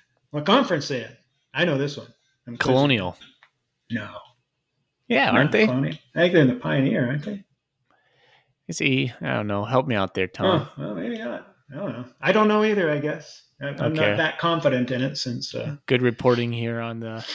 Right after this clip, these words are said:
Speaker 2: R and R.
Speaker 1: <laughs>
Speaker 2: <laughs> All right. Hey,
Speaker 1: Well.
Speaker 2: buy or sell, Montana State has five hundred yards of rushing.
Speaker 1: Uh, sell.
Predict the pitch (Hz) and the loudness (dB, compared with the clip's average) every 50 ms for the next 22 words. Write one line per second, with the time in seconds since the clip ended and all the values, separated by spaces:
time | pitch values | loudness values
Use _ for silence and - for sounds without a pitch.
0 | - 135 123 120 120 120 117 117 120 123 123 - - - - - 226 - - - | -8 -6 -6 -4 -2 -2 0 2 2 2 2 0 -2 -4 -4 -4 -8 -6 -6 -4
1 | - 226 - - - - - 175 - - - - - - - - - - - - | -2 -2 -2 -2 -2 -4 -4 -4 -4 -4 -4 -4 -6 -8 -14 -12 -12 -12 -12 -12
2 | - - - - - - - - - 113 113 117 120 120 117 113 107 - 143 143 | -12 -12 -12 -12 -12 -14 -14 -12 -8 -4 -2 -2 0 0 -2 -2 -2 0 2 4
3 | 151 143 139 143 147 139 131 151 170 180 - - - 156 151 147 151 156 151 165 | 6 8 8 8 8 6 6 4 4 2 0 2 2 4 6 6 6 6 4 2
4 | 180 - - - - 131 131 131 131 - - 147 143 143 135 - - 135 135 139 | -2 -12 -10 -6 -4 -4 -4 -4 -6 -6 -4 -4 -2 -2 -4 -4 -4 -2 -2 -2
5 | 135 101 143 143 135 131 127 127 123 123 123 120 120 120 123 - - _ _ _ | -4 -6 -8 -6 -4 -2 -2 -2 -2 -2 -2 -2 -2 -4 -6 -10 -16 _ _ _
6 | _ _ _ _ _ _ _ _ _ _ - - 135 139 139 143 143 151 135 127 | _ _ _ _ _ _ _ _ _ _ -2 -2 -2 0 0 -2 -4 -4 -2 -2
7 | 123 117 117 120 120 120 123 104 101 107 110 110 107 - - 101 92 92 - _ | 0 0 2 0 0 -4 -6 -10 -6 -4 -4 -4 -4 -6 -10 -12 -12 -14 -18 _
8 | _ _ _ _ _ _ _ _ _ _ _ _ _ _ _ _ _ _ _ - | _ _ _ _ _ _ _ _ _ _ _ _ _ _ _ _ _ _ _ 0
9 | 135 123 120 117 113 113 113 113 113 - - - - 123 - - | 0 0 2 0 -2 -4 -6 -6 -4 -2 0 2 2 2 0 -2